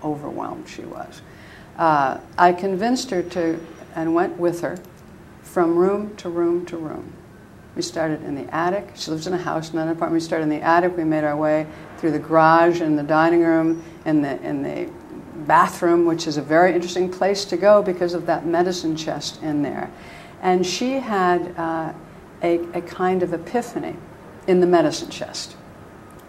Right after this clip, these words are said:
because she had a lot of old medications from old illnesses, and she'd had several pretty serious illnesses.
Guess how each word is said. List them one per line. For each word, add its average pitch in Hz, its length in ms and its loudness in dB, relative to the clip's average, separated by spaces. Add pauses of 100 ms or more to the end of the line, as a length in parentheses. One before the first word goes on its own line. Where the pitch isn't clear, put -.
(140)
because 180 280 0
she 220 160 -4
had 202 260 0
a 165 100 -2
lot 170 420 4
of 165 240 -8
old 185 400 0
medications 170 1000 -4 (340)
from 160 400 -2
old 170 380 0
illnesses, 170 760 0
and 165 160 -6
she'd 214 240 -10
had 202 380 -4
several 170 560 -6 (280)
pretty 180 220 -2
serious 165 460 -6
illnesses. - 600 -12